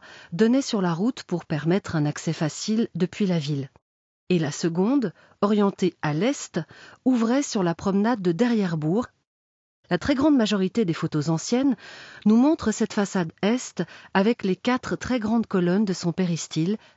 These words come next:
ainsi que le jardin. Au milieu du dix-neuvième siècle, on le considérait comme un beau bâtiment,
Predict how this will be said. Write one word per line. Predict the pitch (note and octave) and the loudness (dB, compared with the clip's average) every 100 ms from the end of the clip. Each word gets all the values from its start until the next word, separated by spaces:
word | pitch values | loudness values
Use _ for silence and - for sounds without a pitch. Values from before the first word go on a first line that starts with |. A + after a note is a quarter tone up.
| _ | _
ainsi | F3+ F3 - A#3+ | 0 0 -2 -2
que | G#3 | 0
le | F#3 | 2
jardin. | E3 D3+ C#3+ B2 _ _ _ _ _ _ _ _ _ - | 0 -2 -4 -8 _ _ _ _ _ _ _ _ _ 0
Au | F3+ | 2
milieu | G#3+ A3+ A#3+ A#3 | 4 4 4 2
du | E3 | 0
dix-neuvième | D#3 G3+ G#3 F3 E3 D3+ | -2 2 2 2 2 0
siècle, | - B3+ - F3 - - - - | -2 -2 -2 -6 -8 -20 -8 0
on | G#3+ | 2
le | A#3 | 2
considérait | B3 A#3 A3+ A#3 B3+ | 0 0 2 2 2
comme | - G#3 | 0 2
un | G3 F#3 | 2 2
beau | E3 B3 | 0 0
bâtiment, | G#3+ G3 - D#3+ C3+ | 0 -2 -2 0 -2